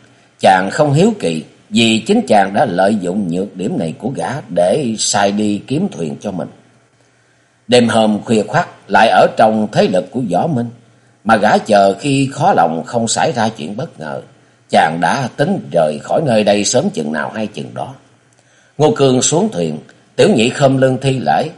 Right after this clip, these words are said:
cứ như tiễn một bậc trưởng thượng lên đường vậy. Ngô Cương qua bờ bên kia sông, cũng vào lúc giờ tí. Ngoài mấy ngọn đèn của những người thiện tâm thắp để soi đường, còn bốn bề thì tịch mịch im lặng như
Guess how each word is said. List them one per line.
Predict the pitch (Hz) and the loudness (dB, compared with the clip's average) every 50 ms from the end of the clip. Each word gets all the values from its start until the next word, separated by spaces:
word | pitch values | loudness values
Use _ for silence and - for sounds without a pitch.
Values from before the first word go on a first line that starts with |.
| _ _ _ | _ _ _
cứ | - 170 | -2 0
như | 160 123 107 107 101 101 92 | 2 2 2 2 2 0 0
tiễn | - 92 95 143 185 135 | -2 -2 0 0 0 0
một | 92 - - - | -2 -2 -2 -2
bậc | 85 90 - - - | -2 -2 -2 -4 -4
trưởng | 92 139 185 98 | -4 -2 -2 -4
thượng | - 82 82 92 107 | -4 -4 -4 -2 0
lên | 104 107 107 101 73 | 0 0 0 -2 -4
đường | 71 73 67 65 64 | -6 -6 -6 -8 -10
vậy. | 65 69 92 92 - _ _ _ _ _ _ _ _ _ _ _ _ _ _ _ _ 127 | -10 -12 -12 -14 -18 _ _ _ _ _ _ _ _ _ _ _ _ _ _ _ _ 2
Ngô | 139 139 | 2 2
Cương | 143 143 139 131 123 123 113 107 | 4 2 2 2 2 0 0 2
qua | 117 117 117 113 | 2 2 2 2
bờ | 104 85 85 85 82 80 | 2 4 4 4 4 2
bên | 78 90 110 110 107 | 0 0 0 0 0
kia | - - 110 110 110 | -2 -4 -4 -4 -2
sông, | - - 117 117 120 117 - - _ _ _ _ _ _ | -4 -4 -4 -6 -6 -10 -14 -20 _ _ _ _ _ _
cũng | - 110 98 90 170 - - 90 | 2 2 2 2 2 -2 -2 0
vào | 90 82 80 78 73 71 | 0 0 2 2 0 0
lúc | 80 110 - - - | 0 -2 -2 -2 -2
giờ | 80 73 65 64 - - | -4 -4 -4 -4 -4 -4
tí. | 98 120 160 185 - - _ _ _ _ _ _ _ _ _ _ _ _ _ _ _ _ _ | -4 -4 -4 -6 -12 -20 _ _ _ _ _ _ _ _ _ _ _ _ _ _ _ _ _
Ngoài | 104 107 107 101 101 101 101 101 | -2 0 2 4 4 2 2 2
mấy | 123 175 220 | 2 2 2
ngọn | 156 107 107 110 127 120 | 2 2 0 0 2 2
đèn | 98 95 92 90 90 90 - | 2 2 2 0 -2 -4 -6
của | 151 151 | -6 -4
những | 117 104 151 202 - 95 | -2 -2 -2 -2 -2 -2
người | 90 85 82 85 82 - | -2 -2 -2 -2 -4 -6
thiện | 82 85 87 110 117 | -8 -8 -6 -8 -6
tâm | - 117 123 123 123 120 - | -4 -4 -4 -4 -4 -6 -6
thắp | - 175 - - - | -8 -8 -8 -6 -2
để | - - 135 160 143 | 0 0 0 0 0
soi | - - 131 123 131 113 | -2 -2 -2 -2 -4 -4
đường, | 73 73 76 67 65 67 69 - _ | -4 -6 -6 -8 -8 -12 -16 -14 _
còn | - 87 71 65 65 71 67 | 0 0 0 0 -4 -8 -4
bốn | 101 147 185 196 - | -2 -2 -2 0 0
bề | 80 76 73 73 69 | 0 0 0 -2 -4
thì | - 78 76 - | -6 -12 -6 -6
tịch | 85 76 - - | -6 -6 -6 -8
mịch | 76 76 76 - _ | -12 -12 -12 -12 _
im | 107 110 113 110 | -8 -6 -6 -4
lặng | 82 67 73 90 107 | -6 -6 -6 -4 -4
như | 101 110 | -4 -4